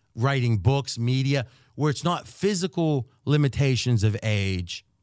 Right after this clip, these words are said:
but it's about the will. And I can tell you this, the passion I had getting ready for this show,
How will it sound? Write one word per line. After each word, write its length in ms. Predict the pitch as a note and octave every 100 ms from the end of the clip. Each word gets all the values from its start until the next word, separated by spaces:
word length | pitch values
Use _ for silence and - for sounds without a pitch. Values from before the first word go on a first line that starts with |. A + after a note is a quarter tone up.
| _ _ _ _ _ -
but 160 | D3
it's 160 | C#3+ -
about 320 | B2+ D3 C3
the 100 | A2+
will. 680 | G#2 A#2 B2 G#2+ D2+ - _ _ _ _ _ _ _ _ _ _ _ -
And 640 | C#3 C#3 C3+ C3+ B2 G#2 - _ _ _ _ _ _ _ _ -
I 100 | E3
can 140 | F3
tell 180 | C3 D#3+
you 140 | C#3 B2
this, 420 | F3 G#3+ - - _ _ _ -
the 120 | A#2
passion 460 | - E3 E3+ - D#3
I 180 | D#3 D#3
had 440 | C3+ D3 C#3+ B2
getting 240 | C#3+ C3+
ready 220 | C3 C#3 B2+
for 160 | B2
this 240 | G2+ C3 C3
show, 640 | - B2+ A#2+ C#3 F3